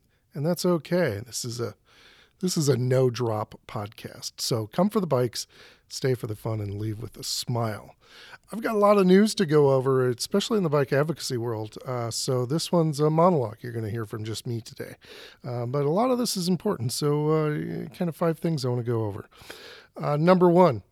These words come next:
uh, Governor Reynolds signed, uh, a million dollar appropriation for the State Recreational Trails Fund in here, here in Iowa.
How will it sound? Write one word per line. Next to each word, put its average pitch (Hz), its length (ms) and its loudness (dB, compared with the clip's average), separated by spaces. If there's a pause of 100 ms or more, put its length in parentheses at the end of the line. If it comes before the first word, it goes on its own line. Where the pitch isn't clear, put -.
uh, 123 460 -2
Governor 165 360 2
Reynolds 165 400 0
signed, 143 560 -2
uh, 139 400 2
a 127 100 -4
million 151 520 0
dollar 160 320 2
appropriation 156 680 -2
for 147 220 -6
the 123 140 -8
State - 360 -8
Recreational 139 680 -4
Trails 156 420 -2
Fund 185 300 -2
in 185 120 0
here, 180 280 -4
here 170 240 -2
in 165 60 -2
Iowa. 175 320 0